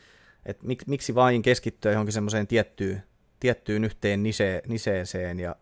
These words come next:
jossa kaikki mittarit ehkä näyttää toiseen suuntaan, mikä on se, on se, on se, se. Kaikki mittarit, mitkä näyttää toiseen suuntaan, niin, niin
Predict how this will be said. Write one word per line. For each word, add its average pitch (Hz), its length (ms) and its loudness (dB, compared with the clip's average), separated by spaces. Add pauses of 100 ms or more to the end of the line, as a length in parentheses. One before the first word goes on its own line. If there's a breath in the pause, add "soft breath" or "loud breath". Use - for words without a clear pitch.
jossa 156 220 -8
kaikki 95 480 -4
mittarit 92 440 -6
ehkä 95 220 -4
näyttää 95 500 -4
toiseen 98 420 -2
suuntaan, 87 440 -8
mikä 87 240 -8
on 90 120 -8
se, 98 140 -8 (1300 soft breath)
on 117 260 4
se, 113 220 8 (380 loud breath)
on 113 200 0
se, 113 100 2
se. 113 220 4 (2250 soft breath)
Kaikki 113 240 0
mittarit, 117 260 0
mitkä 117 240 2
näyttää 123 260 4
toiseen 123 340 4
suuntaan, 110 460 2
niin, 107 160 0
niin 110 180 -2